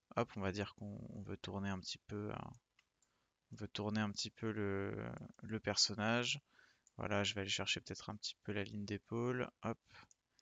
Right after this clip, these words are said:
On va blurrer un petit peu. Alors, ça va être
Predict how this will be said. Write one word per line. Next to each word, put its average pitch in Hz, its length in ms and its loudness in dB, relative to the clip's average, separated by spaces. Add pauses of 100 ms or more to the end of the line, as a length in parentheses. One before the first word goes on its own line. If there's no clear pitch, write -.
(500)
On 113 120 0
va 101 280 6
blurrer 117 460 2
un 123 100 6
petit - 220 0
peu. 120 200 6
Alors, 95 220 8 (240)
ça 113 220 12
va 120 140 12
être - 300 12